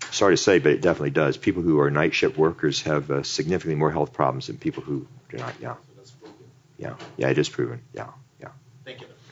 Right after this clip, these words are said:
Speaker 1: Oh, you bet. Um, only older people have heart disease. I am, we're running a little short of time, so I'm not gonna go into detail. I would just simply say this. Younger people do have heart disease. Twenty percent of all heart attacks are in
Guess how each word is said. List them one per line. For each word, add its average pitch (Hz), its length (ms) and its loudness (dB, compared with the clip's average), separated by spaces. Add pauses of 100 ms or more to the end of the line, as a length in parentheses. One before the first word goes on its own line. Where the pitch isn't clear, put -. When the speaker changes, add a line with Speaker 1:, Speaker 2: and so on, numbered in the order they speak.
Speaker 1:
Oh, 101 80 6
you 87 80 6
bet. 60 180 0 (680)
Um, 120 320 4 (1300)
only 220 220 8
older 180 260 10
people 139 280 8
have 110 120 6
heart 104 220 4
disease. 82 340 2
I 123 240 4 (140)
am, 104 260 -2
we're 107 120 2
running 110 240 6
a - 20 6
little 127 140 8
short 147 220 6
of 127 80 4
time, 123 280 4
so 120 140 2
I'm 95 80 2
not 120 160 4
gonna 117 100 4
go 117 180 8
into 110 160 0
detail. 135 540 4
I 95 80 4
would 104 140 4
just 123 160 2
simply 123 260 4
say 107 220 6
this. 92 360 4 (440)
Younger 127 260 6
people 120 220 6
do 117 140 6
have 80 120 2
heart - 180 2
disease. 78 320 0
Twenty 117 220 -2
percent 101 240 -2
of 85 80 4
all 90 100 4
heart 95 200 0
attacks 85 420 0
are 87 40 -4
in 78 100 -4